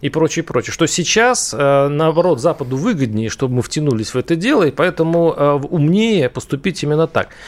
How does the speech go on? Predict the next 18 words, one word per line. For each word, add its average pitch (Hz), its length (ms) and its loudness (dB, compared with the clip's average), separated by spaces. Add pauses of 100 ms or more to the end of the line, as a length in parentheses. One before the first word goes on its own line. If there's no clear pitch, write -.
(180)
Это 208 180 2
обычная 185 640 0
вещь, 185 320 0
которую 156 280 0
бы 151 60 2
я 165 80 4
прочитал 160 540 0
и 151 40 0
не 165 120 0
заметил, 135 580 0
э, 135 280 2
в 143 80 -2
каком-то 147 280 -2
там - 40 -4
Telegram-канале, 185 760 2
да, 190 240 0
но 175 400 0
это 180 460 0